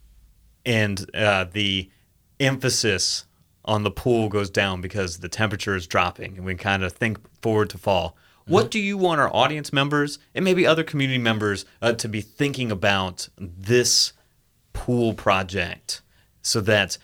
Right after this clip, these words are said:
Speaker 1: as we get closer to the next summer, uh, they are at the table working with y'all for this end?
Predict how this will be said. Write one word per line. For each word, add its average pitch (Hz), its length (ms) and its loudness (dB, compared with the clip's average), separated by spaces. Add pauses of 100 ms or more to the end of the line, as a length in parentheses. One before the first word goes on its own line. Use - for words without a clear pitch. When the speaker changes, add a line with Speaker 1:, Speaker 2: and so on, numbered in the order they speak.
Speaker 1:
as 101 160 0
we 104 120 0
get 104 160 0
closer 113 600 2 (120)
to 104 440 -2 (200)
the 113 100 2
next 110 360 0
summer, 92 500 -2 (260)
uh, 95 220 2 (240)
they 113 420 4
are 107 460 4 (320)
at 123 180 2
the 113 80 -4
table 95 560 -4
working 110 400 -2
with 98 180 -2
y'all 90 360 0
for 104 520 0 (120)
this 95 200 -4
end? 90 340 -8